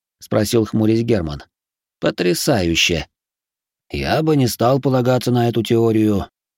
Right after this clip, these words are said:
и тем более говорить, что в этом есть что-то хорошее", — заметил Константин.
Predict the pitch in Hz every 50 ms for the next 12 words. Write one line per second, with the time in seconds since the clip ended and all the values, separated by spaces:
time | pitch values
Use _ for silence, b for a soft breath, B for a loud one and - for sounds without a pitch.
0 | _ - - 82 90 110 123 139 139 127 123 131 135 131 127 127 120 117 123 123
1 | 127 135 139 120 - - - 104 104 131 139 127 - 120 117 113 120 117 107 -
2 | - - - - 117 110 110 - 117 117 123 117 95 - - 80 78 71 - -
3 | _ _ _ _ _ _ - 87 90 95 92 87 - 90 85 - 90 82 - -
4 | 90 85 - - 80 76 67